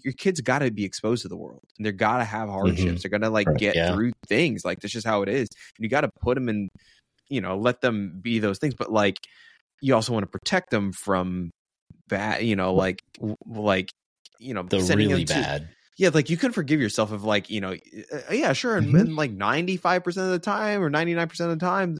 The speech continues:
Speaker 1: they're gonna be fine at a sleepover. But, like, if that
Speaker 2: Right.
Speaker 1: one percent does happen, it's like, "God damn," like, you know, that
Speaker 2: Right.
Speaker 1: would, that would just, like,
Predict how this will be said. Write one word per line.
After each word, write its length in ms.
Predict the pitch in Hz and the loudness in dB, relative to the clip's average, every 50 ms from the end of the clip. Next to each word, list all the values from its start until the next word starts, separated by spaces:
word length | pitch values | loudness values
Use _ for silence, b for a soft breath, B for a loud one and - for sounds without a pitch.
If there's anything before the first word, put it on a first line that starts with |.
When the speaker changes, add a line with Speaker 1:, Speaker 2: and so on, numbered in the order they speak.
| - - | -2 -2
Speaker 1:
they're 100 | 160 156 | 0 0
gonna 140 | 170 165 156 | 0 0 0
be 60 | 160 | 0
fine 200 | - 165 165 165 | 2 2 2 2
at 40 | 160 | 2
a 40 | |
sleepover. 580 | 156 - 165 170 175 170 156 147 117 98 95 92 - b b b b b _ _ _ | 0 0 -2 -2 0 2 2 2 2 2 -2 -4 -6 b b b b b _ _ _
But, 100 | 127 120 | 0 2
like, 140 | 131 131 - | 2 2 2
if 60 | - - | 2 2
that 80 | 135 | 2
Speaker 2:
Right. 80 | 104 107 | 2 4
Speaker 1:
one 160 | 110 120 131 | 2 0 0
percent 340 | 131 147 135 156 151 123 107 | 0 -2 -2 -2 -4 -4 -2
does 280 | - 104 123 160 180 147 | 0 2 2 2 2 2
happen, 320 | 131 110 104 104 - 107 | 2 0 0 0 -2 -8
it's 100 | 107 - | -12 -12
like, 100 | - - | -14 -18
"God 140 | - - - - _ | -18 -20 -20 -20 _
damn," 260 | - - - - 113 113 | -20 -20 -18 -14 -8 -6
like, 180 | 113 110 101 B B B B B B B | -4 -4 -6 B B B B B B B
you 60 | 123 131 | -6 -4
know, 120 | 120 98 95 | -4 -2 -2
that 180 | 113 131 160 | 2 4 4
Speaker 2:
Right. 100 | - 92 | 6 6
Speaker 1:
would, 180 | 90 - - 98 | 4 2 0 -4
that 200 | 113 123 - - | -8 -10 -8 -4
would 120 | 107 107 95 | -4 -4 -2
just, 240 | 104 101 - - 104 | -2 -2 -2 0 2
like, 240 | 98 92 95 90 | 2 2 2 0